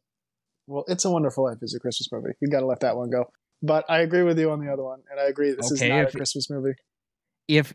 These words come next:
Speaker 2: It's a Wonderful Life is a Christmas movie, my only contemplation is, is that then Die Hard and this movie would also then be Christmas movies.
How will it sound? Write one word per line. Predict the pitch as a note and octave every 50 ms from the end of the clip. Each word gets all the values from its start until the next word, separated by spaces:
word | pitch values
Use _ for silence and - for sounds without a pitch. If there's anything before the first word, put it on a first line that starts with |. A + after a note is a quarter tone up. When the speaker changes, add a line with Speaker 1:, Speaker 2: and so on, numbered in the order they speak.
| -
Speaker 2:
It's | C3 B2+ B2 -
a | E3+
Wonderful | D#3+ E3 E3 E3+ F3 - G3+ G3
Life | F3+ B2+ B2+ B2+ -
is | D3
a | D3+ D3
Christmas | - B2+ A2 - - G2 G#2+ - -
movie, | G#2+ F#2+ F2+ F2 G#2+ C3
my | D#3 B2 - G#2+ - -
only | - C#3+ F3 D3 D#3 D#3 D#3+ E3 D#3+ - _ _ _
contemplation | - - A#2+ B2 B2 - C3+ B2+ B2+ A2+ A2 A2+ - A#2 G#2 F#2
is, | - E2+ G2+ G2+ A2+ B2
is | B2+ A#2 A2+
that | A2+ G#2 A2 G#2 -
then | A2+ A2 G#2+ A2+ A2+ A#2+ A#2+ A#2
Die | A2 G#2+ G#2+ A2 A#2
Hard | A#2+ - B2+ A#2+ A#2 B2+ C#3 - -
and | B2+ C3 D3 E3+
this | D#3+ D3+ - -
movie | C3+ B2 A2+ C3 F#3
would | - - - F#2 G#2+ A#2+ - -
also | - A2+ C3+ C3 - D#3 D3
then | B2 G#2+ A2 B2+ C3+ C3
be | A2 G#2 G#2+ G#2 F2 A#2+ C#3 - _ _ _ _ _ _
Christmas | - D3 C#3 - B2+ A#2 -
movies. | A2 G2+ F2 - - - -